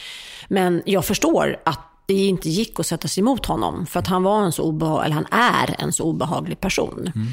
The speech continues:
Speaker 1: Och därför så känner jag att hon gjorde vad hon kunde.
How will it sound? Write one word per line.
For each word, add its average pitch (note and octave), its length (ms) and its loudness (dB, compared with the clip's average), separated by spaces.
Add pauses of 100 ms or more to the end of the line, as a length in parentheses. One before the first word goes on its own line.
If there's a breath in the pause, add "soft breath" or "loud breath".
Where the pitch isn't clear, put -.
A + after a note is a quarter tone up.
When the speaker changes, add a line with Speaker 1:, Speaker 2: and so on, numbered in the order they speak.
(580 loud breath)
Speaker 1:
Och G#3 140 0
därför G#3 260 4
så A#3 120 -2
känner G3 280 2
jag - 20 2
att E3+ 120 0
hon A#3+ 100 4
gjorde G#3+ 260 2
vad F#3 100 2
hon F3+ 120 2
kunde. F3+ 520 2